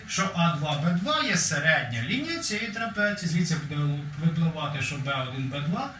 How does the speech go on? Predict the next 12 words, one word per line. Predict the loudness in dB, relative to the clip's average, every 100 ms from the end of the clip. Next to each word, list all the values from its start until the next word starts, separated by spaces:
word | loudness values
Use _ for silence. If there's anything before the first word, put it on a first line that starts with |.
| -16 -18 -8 0
буде | 0 0
дорівнювати | -2 -2 0 -2 -2 -4
Б | -2 -4 -4
два, | -4 -6 -8 -4
Б | -4 -2 -4
три. | -2 -4 -4 -10 -4
Знову | -2 2 2
ж | 2
таки, | -2 -2 -4 -4 -6
за | 0 4
умовою, | 6 6 4 4 2 0 -6 -4
точка | -2 -2 -4